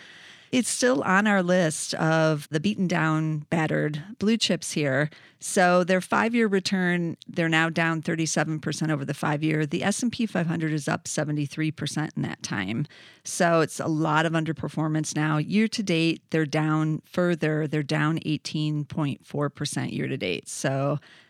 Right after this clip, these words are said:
that's not good. But I've been noticing it because I like to watch these as they keep sinking and sinking.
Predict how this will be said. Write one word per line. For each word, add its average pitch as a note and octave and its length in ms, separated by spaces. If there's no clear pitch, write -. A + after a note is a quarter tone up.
that's D#3 520
not D#3+ 160
good. D#3 200
But F3 240
I've D4 220
been F#3 140
noticing D#3 420
it D3+ 240
because D#3 500
I E3+ 120
like F#3 240
to G#3 120
watch F3+ 360
these D3+ 400
as C#3+ 240
they D3+ 120
keep D3+ 300
sinking D#3 460
and D3 120
sinking. D3 640